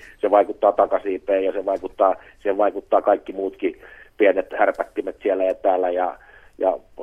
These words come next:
pontoonit ja, ja kaikki muut, että, et ei se nyt niin, en mä tiedä,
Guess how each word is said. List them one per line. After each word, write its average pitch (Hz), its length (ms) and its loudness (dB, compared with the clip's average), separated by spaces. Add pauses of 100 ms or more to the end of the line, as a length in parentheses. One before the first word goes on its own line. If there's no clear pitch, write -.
(200)
pontoonit 95 600 -2
ja, 98 220 2 (100)
ja 95 80 -12
kaikki 98 340 0
muut, 92 300 -6
että, - 280 -6 (360)
et - 140 -2
ei 98 100 6
se 110 80 -2
nyt 95 220 -10
niin, 90 280 -8 (280)
en 117 100 -4
mä 110 80 -2
tiedä, 101 340 4